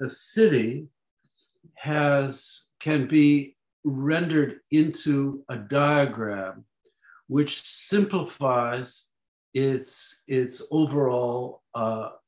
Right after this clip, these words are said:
contours into zones. Uh, that is that you could make a diagram like this, which shows you the form of a city in a way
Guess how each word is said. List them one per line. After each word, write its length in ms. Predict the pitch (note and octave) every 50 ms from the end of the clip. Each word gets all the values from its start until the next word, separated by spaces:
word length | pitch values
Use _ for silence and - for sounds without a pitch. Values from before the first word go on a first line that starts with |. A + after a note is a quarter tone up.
| _ _ _ _ _ _ _ _
contours 960 | - - - D3+ C#3+ C3+ B2+ - - C3 A2 G2+ F#2+ F#2 F#2+ - - - _ _ _ _ _ _ _ _
into 800 | C3+ C#3 C#3 C3+ C3+ C3 C#3 - - _ _ _ - C3+ C3 B2
zones. 880 | G#2+ G2 G2 B2 B2+ B2 G#2+ F2+ F2 - - - - - - - - _ _ _ _ _ _ _ _ _ _ _ _ _ _
Uh, 340 | G#2+ G#2+ A2 A2 A2 - - - -
that 320 | - A2 A#2+ C3 C3+ C3+ C3+
is 380 | B2+ B2 B2 A#2+ A2+ - -
that 360 | - A2+ A2+ A#2 A2+ A2+ - - _ _ _ _ _ _ _ _
you 200 | C3 C#3+ D#3 D#3
could 320 | D3+ - D#3 C#3 B2 - - - - - _ _ _
make 320 | A2 A#2 C3 D3 E3 E3 F3+
a 60 | D#3
diagram 760 | C3 C3+ C3 C3 B2+ B2+ B2 - - B2 A#2 A#2 A#2 A2+ A#2
like 280 | A#2 A#2 A2+ A2 G#2+ -
this, 360 | A#2+ A#2+ A#2+ A#2+ - - - -
which 360 | D3+ C#3 C3+ - - - - _ _ -
shows 340 | - - - G3 F#3+ E3+ D3+
you 60 | D#3
the 160 | C3+ B2+ B2+
form 580 | B2 - - - - - D#3+ E3 D#3+ D#3+ E3 D#3+
of 140 | D3 A#2+ A#2+
a 60 | B2
city 720 | - - - - - - C#3 A#2+ A2+ A#2+ A#2+ A#2 A#2 A#2 - _ _ _ _ _ _ _ _ _ _ _ _ C3+
in 140 | C3 C#3
a 120 | C#3 C3+ C3+
way 640 | C3 C3 C#3 C3+ C3+ C3+ C3+ C#3 C#3 C#3+ C#3+ -